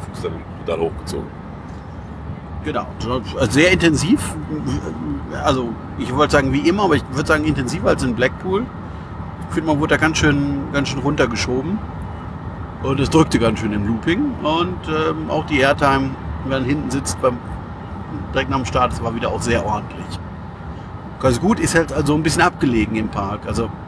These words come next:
Speaker 2: hat man damals wohl vermutlich wegen der Werbewirkung direkt an den Parkplatz gebaut.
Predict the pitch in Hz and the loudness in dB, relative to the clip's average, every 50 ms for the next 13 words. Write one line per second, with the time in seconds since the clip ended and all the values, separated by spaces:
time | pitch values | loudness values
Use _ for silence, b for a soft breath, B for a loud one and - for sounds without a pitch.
0 | - - - - - - - - - - 123 127 135 135 127 120 131 131 135 131 | -12 -12 -12 -12 -12 -12 -12 -12 -8 -6 -4 0 2 2 4 6 4 6 6 6
1 | 131 127 - - - - - B B B B B B B - - 123 131 143 143 | 4 4 2 -4 -4 -6 -8 B B B B B B B -8 -4 0 2 2 2
2 | 135 113 - - - - - 131 139 143 147 151 139 131 139 135 135 131 127 113 | 2 2 0 -4 -4 -2 0 2 4 4 4 2 2 2 2 2 4 4 6 6
3 | 127 131 147 147 143 131 131 147 139 - 143 135 131 131 135 131 127 120 123 131 | 6 6 6 4 4 4 4 4 4 4 2 0 2 0 0 -2 0 0 0 0
4 | - 139 127 120 110 - 131 135 135 - 131 113 95 82 95 110 101 107 107 120 | 0 2 2 2 2 2 2 0 0 0 -2 0 0 0 -4 0 2 4 4 4
5 | 147 - - - | 4 2 -2 -8